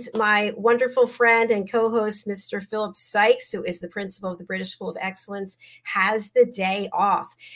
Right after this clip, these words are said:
I'm super excited because we have a guest who's been with us before. I love when our guests come back and see us. I feel like that means we're doing something <laughs> right. So I'm excited to, to welcome her back. It's Doctor Shandana. She's the C E O and country partner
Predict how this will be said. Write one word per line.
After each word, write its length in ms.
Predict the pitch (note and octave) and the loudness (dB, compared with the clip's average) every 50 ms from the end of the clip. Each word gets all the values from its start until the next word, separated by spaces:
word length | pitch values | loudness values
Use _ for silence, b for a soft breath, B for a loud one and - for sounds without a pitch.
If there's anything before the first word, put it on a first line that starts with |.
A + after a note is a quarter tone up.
| B B B B | B B B B
I'm 80 | A#3 A#3 | 0 0
super 380 | A#3+ - - F4+ F#4 G#4+ G#4+ | 0 0 -2 0 2 2 2
excited 500 | G4 E4+ - - B3 A3+ A#3 C4+ D4+ D4+ | 2 2 2 2 6 8 8 8 6 4
because 280 | A#3+ A#3+ B3+ C4 A#3+ A3+ | -2 0 2 2 2 2
we 120 | A3 A#3+ | 0 0
have 220 | C4 C#4+ D#4 D4+ D4+ | 2 2 2 2 2
a 80 | C4+ | 0
guest 440 | - - - G3+ G#3+ C4+ C#4 - - | -2 0 4 4 4 4 4 0 -4
who's 180 | C4+ A#3+ G3 F#3+ | -4 -6 -4 0
been 200 | - A3 A3 A#3 | 2 2 6 6
with 200 | B3 A#3+ A#3+ A3 | 6 6 6 4
us 320 | G#3 G#3 A#3 A#3+ A#3+ - | 4 4 2 2 0 -6
before. 680 | - A#3 G#3 F#3+ - - - A3 G#3 G#3 A3 A#3 B3+ C4 | -6 -6 -6 -6 -8 -6 -4 -2 -2 0 0 2 2 2
I 180 | - F#3 F#3 F#3 | 0 0 -2 -2
love 360 | F3 F#3 F#3 G3 G3+ G#3+ G#3+ | -2 0 2 2 2 2 2
when 120 | A3+ G#3+ | 0 0
our 160 | G#3 G3+ F#3+ F3+ | 0 0 0 0
guests 300 | - G3+ G#3 G#3 - - | 0 0 0 0 -2 -6
come 140 | - G#3 | -6 -4
back 280 | F#3+ G3 F#3+ G3 G3 - | -2 0 0 0 0 -2
and 120 | F#3+ F#3 | -6 -6
see 280 | - - - G3+ F#3+ G3 | -6 -8 -6 -6 -4 -2
us. 180 | G#3 G#3+ G#3 - | -2 -2 -2 -4
I 80 | F3 | -4
feel 160 | F3 - G3 | -4 -6 -8
like 140 | F#3+ F#3 - | -8 -8 -8
that 120 | F#3 F3+ F#3 | -10 -8 -8
means 220 | F#3 F#3+ F#3 - | -8 -8 -8 -10
we're 80 | F3+ F3 | -12 -12
doing 260 | F3 G3 F#3+ F#3 F3+ | -10 -8 -8 -8 -8
something 540 | - - - G3 F#3+ F#3 - G3+ F#3+ F3+ F3+ | -8 -8 -6 -6 -6 -4 -6 -6 -6 -2 0
<laughs> 20 | |
right. 400 | F3 E3+ E3+ F3 A#3+ C4+ D4+ D4+ B B B B B B B | 2 2 4 4 4 2 2 0 B B B B B B B
So 440 | - - - C#4 B3+ B3+ B3+ B3 - | -2 2 4 6 8 8 8 8 8
I'm 260 | A#3+ A#3 A#3 A#3+ A#3+ A#3 | 6 6 6 4 4 2
excited 540 | A3 A#3 - - C#4+ C4 C#4 D4 D#4+ D#4 D4+ | 2 2 2 2 4 4 4 4 2 -2 -4
to, 220 | - - A#3 G#3 - - - - | -2 -4 -4 -4 -6 -8 -4 0
to 120 | - A3+ G#3 | 0 2 2
welcome 480 | F#3+ F#3 A3 A3+ C4 C4 - C#4+ B3 | 2 4 4 4 4 4 2 -2 -2
her 180 | A#3 G#3+ F#3+ F3 | -2 -2 -2 0
back. 400 | G3 G3 G#3+ B3+ D4+ E4+ E4+ B B B B B - | 2 4 6 6 6 4 2 B B B B B -6
It's 200 | G3+ G3 - - | -6 -4 -2 2
Doctor 360 | B3 A#3+ B3+ B3+ - - C#4+ | 2 2 2 2 0 -4 -8
Shandana. 600 | B3+ - - B3 G#3+ G3+ G3 G#3 G#3 G#3+ A#3 B3+ | -4 0 2 2 2 2 2 2 4 6 6 6
She's 340 | A#3+ A#3+ - A#3 A3 G3+ - | 4 4 2 -2 -2 -2 -4
the 100 | G#3+ G3+ | -4 -4
C 520 | G3 - - - - C4+ C#4+ D#4+ E4+ F4+ F4 | -2 -2 -4 -4 -6 -8 -4 -2 0 2 2
E 40 | C4 | 4
O 200 | A#3 A3+ A#3 A#3+ | 4 4 4 4
and 180 | A#3 A3 G3+ - | 2 -2 -4 -2
country 380 | - A#3+ B3 A#3+ B3 C#4 C4 | 0 0 0 0 -2 -8 -8
partner 540 | B3+ - G#3 G3 F#3+ F#3 F#3+ G3+ A#3 B3 A#3+ | -2 0 2 2 2 2 0 0 0 0 -2